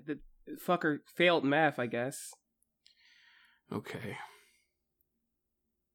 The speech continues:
Speaker 2: Should we just go in and take, uh, Tommy?
Speaker 1: Um, yeah, let's make a distraction. We go in, we s-,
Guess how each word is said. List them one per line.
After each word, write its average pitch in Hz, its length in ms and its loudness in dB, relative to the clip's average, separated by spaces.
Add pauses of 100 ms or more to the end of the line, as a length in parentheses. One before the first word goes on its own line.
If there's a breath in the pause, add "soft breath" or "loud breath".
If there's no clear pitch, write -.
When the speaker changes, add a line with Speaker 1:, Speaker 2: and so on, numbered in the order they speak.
(100)
Speaker 2:
Should 123 220 -4
we 101 100 0
just 101 240 -2
go 104 260 -4
in 101 80 -4
and 98 140 -6
take, 101 260 -4 (300)
uh, 92 260 -10 (1700)
Tommy? 123 560 -2 (1700)
Speaker 1:
Um, 190 280 4
yeah, 180 120 8
let's 233 140 6
make 262 120 6
a 247 60 0
distraction. 165 500 4
We 147 100 4
go 151 280 6
in, 143 180 6
we 135 60 -6
s-, - 120 -12